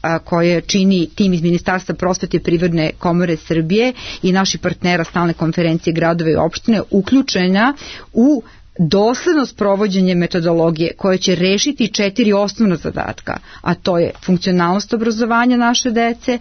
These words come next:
pod broj dva smanjenje troškova srednjeg stručnog obrazovanja,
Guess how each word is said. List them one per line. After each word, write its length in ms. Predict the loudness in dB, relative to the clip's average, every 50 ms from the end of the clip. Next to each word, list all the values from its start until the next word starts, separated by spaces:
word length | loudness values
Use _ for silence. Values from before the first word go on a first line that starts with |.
| -6 -12 -18 -18 -8 -4
pod 220 | -2 0 0 0
broj 160 | 0 0 0
dva 220 | 2 2 0 0 0
smanjenje 540 | -2 -2 0 2 4 4 4 4 4 2 2
troškova 720 | 0 -2 0 0 0 0 -2 -2 0 0 0 0 0 -2 -4 -8
srednjeg 400 | -6 -2 0 0 0 0 -2 -2
stručnog 380 | 0 0 0 0 0 0 -2
obrazovanja, 680 | 0 0 -2 -2 -2 -2 -2 0 0 0 0 0 -2